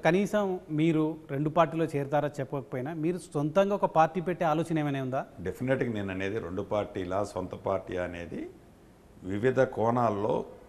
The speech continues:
Speaker 2: చాలా డెప్త్గా విశ్లేషణ అయితే జరుగుతుంది.
Speaker 1: మ్మ్.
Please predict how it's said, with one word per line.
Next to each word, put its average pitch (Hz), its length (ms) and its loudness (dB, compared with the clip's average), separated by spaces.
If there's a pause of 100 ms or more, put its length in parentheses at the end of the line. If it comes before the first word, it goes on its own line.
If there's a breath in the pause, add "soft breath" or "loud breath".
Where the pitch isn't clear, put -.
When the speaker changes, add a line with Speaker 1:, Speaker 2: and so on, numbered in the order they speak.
Speaker 2:
చాలా 131 380 0
డెప్త్గా 120 580 0
విశ్లేషణ 117 520 -2
అయితే 98 220 -4
జరుగుతుంది. 90 760 -8
Speaker 1:
మ్మ్. 131 220 -2